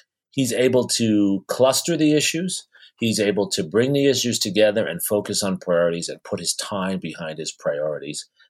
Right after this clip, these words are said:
That is lost with presidents thereafter, who, quite frankly, are managing a world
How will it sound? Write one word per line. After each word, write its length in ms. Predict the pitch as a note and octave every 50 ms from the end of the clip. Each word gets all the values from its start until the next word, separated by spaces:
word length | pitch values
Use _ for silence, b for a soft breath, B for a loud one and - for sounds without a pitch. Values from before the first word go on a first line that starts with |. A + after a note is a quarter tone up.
| b -
That 160 | F#2+ F#2 F2+
is 180 | F2+ F2+ - E2+
lost 520 | F2+ G2 G2+ G#2+ A2 A#2 A#2+ A2+ - - -
with 160 | G2 F2+ -
presidents 460 | - G#2 F#2+ F2+ - F#2+ F2+ E2+ -
thereafter, 640 | - E2+ D#2+ F#2 G2 G2+ F#2 - - - F#2+ F2+ - _ b b b b b b b
who, 100 | - A#2+
quite 220 | A#2 - C#3+ D3 C#3+
frankly, 420 | - C3+ B2 B2 A#2 - A#2 G#2+
are 120 | G2 G2 F#2+
managing 540 | G2 G#2+ A#2+ C3 C#3 C#3 A#2 A#2+ A#2+ A2+
a 60 | G2 F2+
world 500 | E2+ F2 G2 A2 B2+ D#3 E3+ F3+ -